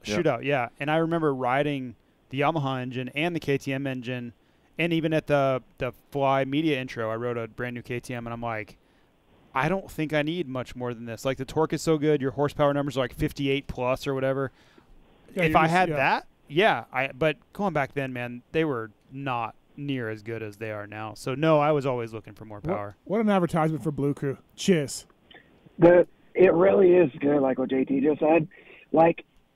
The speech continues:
Speaker 4: like I said, there's some times when a little bit more, like, for Supercross, a little more bottom or something might help me a little bit, or I could be in between gears somewhere. But like I said, there's so many other changes I could make with mapping, with gearing, whatever,
Speaker 1: Mm-hmm.
Speaker 4: to fix that.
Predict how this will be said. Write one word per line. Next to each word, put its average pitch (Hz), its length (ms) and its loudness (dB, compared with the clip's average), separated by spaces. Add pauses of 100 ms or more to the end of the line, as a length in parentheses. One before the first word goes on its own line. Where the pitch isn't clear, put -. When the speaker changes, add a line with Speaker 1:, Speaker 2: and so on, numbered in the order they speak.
(120)
Speaker 4:
like 170 160 0
I 165 80 2
said, 156 160 -2
there's 175 280 2
some 196 200 2
times 156 480 0
when 143 100 2
a 131 60 2
little 139 380 4
bit 143 180 2
more, 143 140 4
like, 135 240 4 (300)
for 190 120 6
Supercross, 131 560 2 (460)
a 160 60 0
little 170 260 8
more 170 160 4
bottom 143 600 2 (280)
or 143 120 0
something 151 340 2
might 139 200 4
help 135 220 2
me 151 120 2
a 156 60 4
little 160 160 4
bit, 170 260 8 (280)
or 139 120 2
I 143 60 4
could 139 160 0
be 147 140 -4
in 139 80 -2
between 151 280 -4
gears 131 380 6
somewhere. 151 380 2 (320)
But - 300 4 (580)
like 185 240 4
I 170 80 4
said, 147 160 -2
there's 156 140 2
so 208 80 0
many 170 160 2
other 156 180 4
changes 139 340 -4
I 135 140 2
could 131 140 -4
make 135 240 0
with 120 100 -4
mapping, 131 420 0
with 117 120 -4
gearing, 127 340 4
whatever, 127 320 4
Speaker 1:
Mm-hmm. - 380 -6
Speaker 4:
to 127 60 2
fix - 260 -4
that. 165 200 8